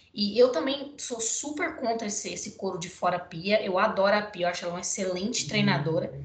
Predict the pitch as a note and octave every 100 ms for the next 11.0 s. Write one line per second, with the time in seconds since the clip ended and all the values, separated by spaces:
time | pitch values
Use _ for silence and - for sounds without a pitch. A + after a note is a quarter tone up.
0 | - - - - B3+ D4+ B3+ - C4 C4
1 | - - F#3 G#3 G#3+ - - E3+ F3+ A3
2 | G#3 F3+ - - _ _ _ F#3+ F3+ D#3+
3 | E3+ - G3 D#3 D#3+ A#3 - E3 D#3+ D#3
4 | F3+ G#3+ E3+ E3 - F3+ G3 B3 - -
5 | - G3+ G3+ G#3+ A3 - - B3 - C4
6 | - A#3+ B3+ D#4+ A3+ B3+ - - A3+ G#3+
7 | A3 G#3+ - B3 B3+ - A#3 - F#3 B3+
8 | B3 G3+ E3+ E3 A#3 C4 - - G#3+ A#3
9 | C4 - - G#3+ G#3+ G#3+ C4 B3+ G#3+ G#3
10 | A#3 G3+ B3 E4 G3+ F#3+ F#3 D#3+ - -